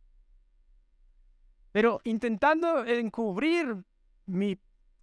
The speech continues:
mi fallo o mi error, ¿no? Buscando culpar a otro, no es muy lejano de lo que Adán y Eva hicieron. Dicen que ellos, intentando cubrir su vergüenza, se hicieron hojas de higuera.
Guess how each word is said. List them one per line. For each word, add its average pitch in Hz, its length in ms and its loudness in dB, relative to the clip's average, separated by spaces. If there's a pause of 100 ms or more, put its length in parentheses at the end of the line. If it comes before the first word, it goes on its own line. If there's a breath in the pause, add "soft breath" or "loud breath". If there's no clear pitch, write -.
mi 185 180 -2
fallo 214 800 2
o 175 140 0
mi 180 160 0
error, 214 560 2
¿no? 196 220 0
Buscando 233 540 2
culpar 190 340 0
a 175 80 4
otro, 214 480 0 (1700 soft breath)
no 208 140 4
es 262 120 4
muy 285 240 4
lejano 285 600 4
de 277 100 2
lo 226 160 0
que 202 120 -2
Adán 214 280 2
y 233 100 4
Eva 226 200 4
hicieron. 277 420 0
Dicen 247 260 -2
que 240 240 0
ellos, 294 300 0
intentando 233 540 0
cubrir 262 420 -2
su 294 160 -2
vergüenza, 233 960 0 (800)
se - 160 -2
hicieron 269 360 2
hojas 269 300 0
de 226 60 -2
higuera. 175 480 -2